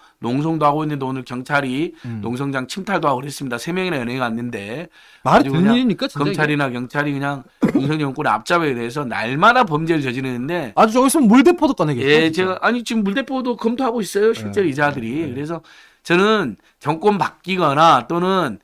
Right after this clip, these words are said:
Speaker 1: 어, 정권 바뀌기 전에라도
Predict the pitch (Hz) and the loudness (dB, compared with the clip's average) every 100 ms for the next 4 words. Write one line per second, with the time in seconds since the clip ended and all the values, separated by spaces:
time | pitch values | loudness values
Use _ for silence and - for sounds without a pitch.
0 | _ _ _ - 127 127 127 127 123 123 | _ _ _ -6 -4 -2 -4 -6 -8 -10
1 | - - _ - 151 151 180 180 175 - | -14 -18 _ -8 -6 0 0 0 -4 -8
2 | - 214 208 143 139 143 135 131 185 160 | -4 -2 2 2 2 2 2 2 0 0
3 | 113 | -2